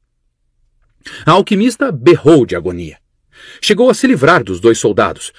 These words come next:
correu por alguns passos na direção de Ruff, mas foi contida de novo.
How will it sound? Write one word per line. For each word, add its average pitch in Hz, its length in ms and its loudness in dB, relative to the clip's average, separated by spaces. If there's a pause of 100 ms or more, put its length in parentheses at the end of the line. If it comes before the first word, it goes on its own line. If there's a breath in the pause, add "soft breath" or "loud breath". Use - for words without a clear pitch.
(180 soft breath)
correu 185 340 4
por 113 140 0
alguns 117 280 -2
passos 147 380 -2
na 104 100 -6
direção 117 380 0
de 120 100 0
Ruff, 170 300 2 (300)
mas 127 280 -2
foi 120 180 2
contida 127 460 -2
de 95 100 -8
novo. 82 380 -10